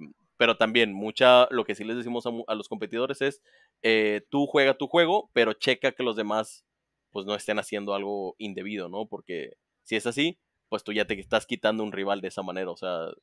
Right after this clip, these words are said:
tú lo denuncias, di-, por así decirlo, le dices al juez, y el juez si lo, si lo llegase a cachar, pues ya va para afuera. No ha sucedido, ¿eh? Al momento no ha sucedido nada parecido, porque creo que sí juegan mucho de,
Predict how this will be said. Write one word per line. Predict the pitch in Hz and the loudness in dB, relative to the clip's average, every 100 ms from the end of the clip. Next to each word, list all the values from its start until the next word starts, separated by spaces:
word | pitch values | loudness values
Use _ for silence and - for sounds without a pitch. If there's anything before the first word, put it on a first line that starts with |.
| _ | _
tú | - | -4
lo | 120 120 | 0 2
denuncias, | 110 123 123 180 185 - | 0 -4 -2 -4 -4 -10
di-, | 101 92 | -12 -12
por | - 85 | -12 -12
así | 92 | -12
decirlo, | 110 135 - 101 95 92 80 85 - | -12 -12 -12 -12 -12 -12 -14 -16 -16
le | - 101 | -10 -8
dices | 101 110 | -6 -6
al | 104 | -2
juez, | 143 196 _ _ _ _ _ _ | 0 -2 _ _ _ _ _ _
y | - 117 | 0 0
el | 107 | 2
juez | - 113 - | 2 0 0
si | 123 | 0
lo, | 117 110 104 101 98 95 90 87 87 - | 2 2 0 -2 -4 -4 -6 -8 -12 -12
si | 107 | -8
lo | 101 | -4
llegase | 104 113 135 | 2 2 2
a | 127 | 0
cachar, | 107 139 180 - _ _ _ | 2 4 4 2 _ _ _
pues | - 95 | -8 -2
ya | 90 | -2
va | 90 | -2
para | - 87 | -6 -6
afuera. | 95 90 - - | -6 -8 -12 -6
No | 131 165 | 2 4
ha | 208 | 4
sucedido, | 247 - 127 139 120 98 | 0 -2 -2 0 -2 -2
¿eh? | 226 - - | -4 -10 -4
Al | 110 110 | -2 0
momento | 110 113 123 139 | -2 -2 -2 -2
no | 139 | -4
ha | |
sucedido | 135 135 131 127 131 | -4 -6 -6 -4 -4
nada | 120 113 131 | -2 0 0
parecido, | 127 110 - 147 190 _ _ _ _ _ _ _ | -2 -6 -8 -8 -10 _ _ _ _ _ _ _
porque | 110 104 107 - | -6 -4 -4 -2
creo | 110 | -2
que | - 127 | -4 -6
sí | 131 | -8
juegan | - 131 131 | -4 -2 0
mucho | 123 120 - 147 | -2 -6 -8 -8
de, | 127 113 104 95 85 80 71 | -4 -4 -4 -4 -6 -8 -10